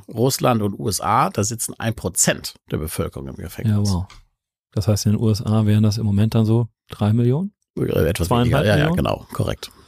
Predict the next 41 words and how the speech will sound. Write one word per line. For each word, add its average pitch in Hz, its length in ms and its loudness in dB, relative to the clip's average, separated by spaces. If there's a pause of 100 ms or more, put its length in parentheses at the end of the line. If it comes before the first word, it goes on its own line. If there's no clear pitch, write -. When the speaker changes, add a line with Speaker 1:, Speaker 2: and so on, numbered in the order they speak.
Speaker 1:
Ja. - 140 0
Speaker 2:
Deswegen 113 320 2
ist 98 80 0
der 113 80 2
Markt 110 200 2
für 117 80 2
euch 107 140 2
wahrscheinlich 107 400 4
auch 104 80 0
so 107 100 0
interessant, 104 460 -4
ja? 120 160 -4 (760)
Speaker 1:
Der - 120 0
ist - 420 -2
interessant 139 680 0
und 117 120 0
er 110 80 4
ist 113 100 0
vor 113 100 2
allem 107 160 2
auch 104 40 0
deswegen 120 360 0
interessant, 131 600 0 (120)
weil 107 280 2
diesen 110 240 2
Resozialisierungscharakter, 107 1500 2
den 98 160 0
ich 117 160 -2
immer 113 160 4
unterstütze 104 520 0
und 87 100 0
den 101 120 2
ich 107 80 0
immer 113 160 2
propagiere, 131 840 2 (640)
der 98 120 4
hält 127 220 4
da 127 80 4
jetzt 117 160 4
allmählich 104 400 2
Einzug. - 560 -2